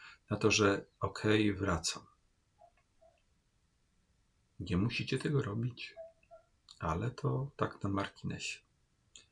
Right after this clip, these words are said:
Trzeba wiedzieć, że akt woli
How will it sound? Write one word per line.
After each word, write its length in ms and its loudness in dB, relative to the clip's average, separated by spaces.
Trzeba 300 0
wiedzieć, 380 2
że 500 -2
akt 280 -4
woli 480 0